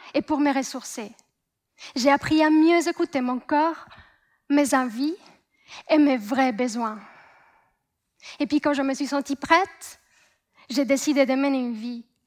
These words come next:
en harmonie avec mes valeurs et mes convictions les plus profondes. J'ai commencé par intégrer une organisation suisse qui œuvre en faveur de la jeunesse.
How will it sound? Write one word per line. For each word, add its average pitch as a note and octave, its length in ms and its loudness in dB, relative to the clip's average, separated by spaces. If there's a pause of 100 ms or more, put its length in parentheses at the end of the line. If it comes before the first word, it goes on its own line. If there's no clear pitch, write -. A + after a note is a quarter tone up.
(140)
en A#3 180 -2
harmonie C4 580 0 (520)
avec A#3 280 -2
mes A#3+ 140 -4
valeurs A3+ 400 -4 (320)
et C4+ 60 -2
mes C4 120 0
convictions A#3+ 460 -8
les A3+ 160 -8
plus B3 260 -8
profondes. A3+ 540 -12 (3750)
J'ai C#4 140 -2
commencé F4 360 2
par D4+ 160 2
intégrer D#4+ 320 2
une C4 160 0
organisation D4 640 0
suisse C4+ 340 -6
qui C#4+ 180 0
œuvre C#4 200 2
en C4+ 100 0
faveur B3 300 -2
de G3 80 -8
la A3 160 -4
jeunesse. G#3+ 520 -12